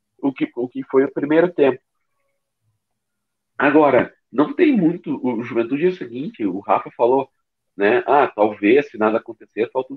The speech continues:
dezoito rodadas pro Juventude cair." O Juventude não pode esperar, não tem tempo. O Juventude vai ter que fazer alguma coisa,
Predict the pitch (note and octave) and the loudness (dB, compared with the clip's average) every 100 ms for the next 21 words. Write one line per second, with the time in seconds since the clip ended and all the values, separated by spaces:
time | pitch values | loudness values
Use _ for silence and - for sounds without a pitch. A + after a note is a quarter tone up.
0 | C3 A#2 A#2 - C3 B2 G#2+ G#2+ _ C3 | -12 -8 -8 -8 -8 -2 0 -2 _ -20
1 | B2+ C3+ C3 - - A3 G#3 C3+ _ _ | -14 -12 -10 -12 -8 -2 0 0 _ _
2 | _ _ - B2 B2 B2+ E3+ F3 - D3 | _ _ -2 2 2 2 2 2 2 6
3 | E3 D#3+ - A#2 G2 E2 - _ _ A2 | 6 4 -2 2 4 4 0 _ _ -6
4 | B2 A#2+ D3+ D3+ - G3+ - - F#2 F#2 | -6 -4 -6 -6 -2 0 0 -4 -12 -10
5 | F2+ A#2+ C3 - _ C3+ B2 B2+ C3+ C#3 | -12 -8 -8 -8 _ 0 4 4 4 0
6 | C#3+ C3 B2 - - | 0 4 6 6 0